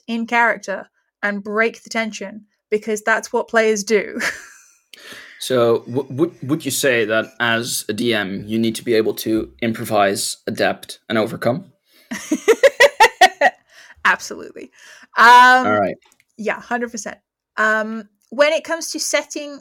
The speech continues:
Speaker 1: up a scene and setting the tone for that scene, two things that you wanna keep in mind. Is this something that your players have agreed to? For example, if you have a particularly horrific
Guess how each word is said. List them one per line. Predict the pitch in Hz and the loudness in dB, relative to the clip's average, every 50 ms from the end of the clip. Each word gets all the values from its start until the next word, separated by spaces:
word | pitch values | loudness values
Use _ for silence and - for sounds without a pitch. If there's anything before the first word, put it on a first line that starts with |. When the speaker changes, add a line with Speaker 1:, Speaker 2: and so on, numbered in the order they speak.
| _ - | _ -10
Speaker 1:
up | 233 247 240 254 | -10 -8 -8 -8
a | |
scene | 233 - - - 269 277 285 302 330 359 339 - | -8 -8 -6 -8 -8 -10 -12 -12 -14 -16 -16 -14
and | - 208 202 | -14 -12 -10
setting | - - 233 233 - 247 226 214 | -8 -8 -8 -10 -10 -12 -14 -12
the | 196 190 | -14 -14
tone | - - - 202 196 208 220 226 262 285 294 - _ | -14 -10 -6 -6 -6 -6 -6 -8 -10 -12 -16 -20 _
for | - - | -10 -6
that | 233 240 240 - - | -4 -2 -2 -4 -6
scene, | - - 277 277 285 302 302 320 330 _ _ _ _ _ _ _ _ _ _ _ _ - | -10 -10 -10 -10 -12 -10 -12 -12 -14 _ _ _ _ _ _ _ _ _ _ _ _ -10
two | - 262 262 262 | -8 -8 -8 -6
things | - 262 262 254 - | -8 -8 -8 -10 -12
that | - | -12
you | 226 233 | -10 -8
wanna | 233 226 226 220 214 214 208 190 - - | -6 -6 -6 -6 -6 -6 -8 -8 -10 -12
keep | - 214 202 - | -16 -14 -14 -14
in | 202 180 | -14 -14
mind. | 175 - - 240 - _ _ _ _ _ _ _ - | -14 -16 -18 -20 -20 _ _ _ _ _ _ _ 0
Is | - 254 302 302 | 2 2 2 0
this | - 330 302 - | -2 -4 -4 -4
something | 320 294 247 269 262 254 | -4 -4 -6 -8 -10 -8
that | 254 233 | -8 -8
your | - 220 | -10 -8
players | 220 233 220 214 214 214 | -6 -6 -6 -6 -6 -8
have | 202 190 | -10 -12
agreed | 202 196 - 185 - - - | -10 -10 -10 -10 -10 -12 -16
to? | - - - - _ _ _ _ _ _ _ | -16 -16 -18 -20 _ _ _ _ _ _ _
For | _ - - - 208 202 208 254 | _ -14 -8 -4 -2 -2 -2 -2
example, | 240 - 285 320 370 320 - - 196 269 - _ _ _ _ _ _ - | -4 -2 0 0 0 -2 -4 -8 -8 -8 -10 _ _ _ _ _ _ -2
if | 226 214 - - | -2 -2 -2 -6
you | 233 220 | -8 -8
have | 208 - 220 220 208 | -6 -4 -2 -2 -2
a | 202 | -4
particularly | 202 226 220 - - 240 220 - - 214 214 208 202 196 190 185 185 180 180 175 170 175 220 214 208 _ _ _ _ _ _ - - - - - | -6 -8 -10 -8 -8 -8 -8 -8 -10 -8 -6 -6 -6 -6 -6 -6 -6 -8 -8 -8 -8 -8 -8 -10 -14 _ _ _ _ _ _ -20 -20 -16 -10 -4
horrific | - 208 202 196 196 208 208 208 - - - 320 - - _ - - | -2 -2 0 0 -2 -2 -4 -4 -4 -4 -4 -6 -6 -6 _ -16 -16